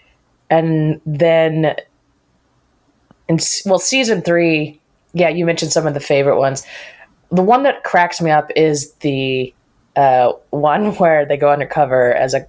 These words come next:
as a gay couple. That one just, it just cracks me up so much because they,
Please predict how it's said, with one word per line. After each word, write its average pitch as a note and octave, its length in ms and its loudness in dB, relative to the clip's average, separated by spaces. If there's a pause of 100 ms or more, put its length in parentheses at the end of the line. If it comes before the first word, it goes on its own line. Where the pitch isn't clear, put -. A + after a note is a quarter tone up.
(120)
as C#3+ 160 -2
a C#3+ 60 -2
gay C3 160 -2
couple. B2+ 400 -2
That C3 180 0
one D3+ 80 -4
just, C#3 320 -6
it D3 100 -8
just - 240 -8
cracks C#3+ 280 -4
me C#3 100 -2
up - 140 -6
so B2+ 180 -4
much A#2+ 260 -6
because D#3 420 -2 (600)
they, E3+ 260 -2